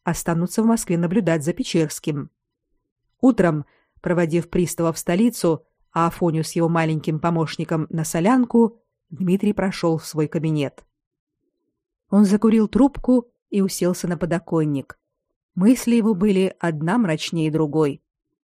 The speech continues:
Как же ему вырваться из расставленного капкана? Сцены с участием Надин всплывали в памяти одна за другой. В первый раз он увидел эту девицу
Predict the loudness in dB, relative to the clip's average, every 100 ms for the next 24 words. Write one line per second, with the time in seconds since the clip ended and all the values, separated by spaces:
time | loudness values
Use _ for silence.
0 | _ _ _ -2 0 2 2 4 2 4
1 | 4 4 0 -6 -6 -4 -4 -4 -4 -2
2 | -2 -2 -4 -6 -8 -2 -2 -2 -6 -12
3 | _ _ _ _ _ _ _ _ _ _
4 | _ _ -14 -2 4 6 4 2 0 0
5 | 0 0 0 2 0 -2 -2 -4 -6 -4
6 | 0 0 0 -2 -2 0 -2 -2 -2 -2
7 | -4 -4 -4 -4 -2 0 0 -2 _ _
8 | _ _ _ _ _ _ 0 2 4 2
9 | 2 0 -2 -2 -2 0 -2 -2 -4 -2
10 | -2 -2 -2 -4